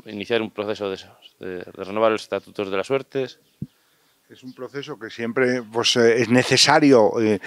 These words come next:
Speaker 2: eh, para ir adaptando también a las, eh, normas a lo que pide la sociedad actual, pero no está exento de polémica siempre,
Speaker 1: No
Speaker 2: ¿no?
Speaker 1: está exento
Speaker 2: Porque
Speaker 1: de polémica, no,
Speaker 2: <laughs> hay
Speaker 1: hay
Speaker 2: siempre diferentes puntos
Speaker 1: siem-,
Speaker 2: de vista.
Speaker 1: siempre hay muchos puntos de vista, ya sabes,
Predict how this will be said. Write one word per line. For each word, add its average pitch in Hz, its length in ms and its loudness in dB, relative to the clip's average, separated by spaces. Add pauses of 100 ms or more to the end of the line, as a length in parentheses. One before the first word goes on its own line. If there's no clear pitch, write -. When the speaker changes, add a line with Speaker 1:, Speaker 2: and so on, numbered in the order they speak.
(240)
Speaker 2:
eh, 104 240 4
para 107 260 4
ir 123 180 8
adaptando 127 600 4
también 120 360 2
a 131 60 4
las, 107 320 0
eh, 110 40 -10 (360)
normas 113 640 -4
a 120 100 2
lo 113 120 -2
que 104 120 -4
pide 139 260 2
la 113 120 2
sociedad 120 440 -2
actual, 165 360 0 (420)
pero 139 380 2
no 147 160 -2
está 160 180 0
exento 143 380 -2
de 117 100 -6
polémica 120 540 -6
siempre, 156 300 -12
Speaker 1:
No 139 40 -6
Speaker 2:
¿no? 147 60 -6
Speaker 1:
está 233 160 -2
exento 135 260 -4
Speaker 2:
Porque 127 140 2
Speaker 1:
de 120 60 4
polémica, 110 440 0
no, 120 60 0
Speaker 2:
<laughs> - 20 2
hay 113 80 4
Speaker 1:
hay 120 80 2
Speaker 2:
siempre 165 280 2
diferentes 139 480 2
puntos - 120 -4
Speaker 1:
siem-, 143 220 2
Speaker 2:
de 127 80 -4
vista. 143 160 0
Speaker 1:
siempre 139 300 2
hay 131 60 4
muchos 127 280 -2
puntos 123 320 -2
de 117 80 2
vista, 104 260 -2
ya 113 80 2
sabes, 98 400 -4